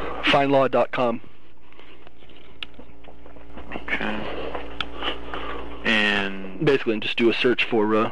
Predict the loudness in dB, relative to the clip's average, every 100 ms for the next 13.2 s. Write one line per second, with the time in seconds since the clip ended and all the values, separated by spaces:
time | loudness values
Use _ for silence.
0 | 0 2 4 4 2 -2 -6 -6 -6 -6
1 | -4 -2 2 2 2 0 -2 2 2 4
2 | 4 4 2 2 2 0 -6 -4 -2 0
3 | 2 2 2 -2 0 2 4 4 2 0
4 | -4 -4 -6 -6 -2 0 2 4 4 4
5 | 2 0 2 2 4 2 4 6 6 4
6 | -2 -2 -2 0 4 4 2 0 2 4
7 | 6 6 4 2 0 2 4 4 6 4
8 | 2 2 2 2 2 2 0 -2 -4 -6
9 | -4 -4 -6 2 6 6 4 0 -6 -6
10 | -6 -6 -6 0 2 2 4 6 8 8
11 | 8 6 6 2 2 2 4 4 4 4
12 | 2 6 4 6 4 4 6 6 6 6
13 | 2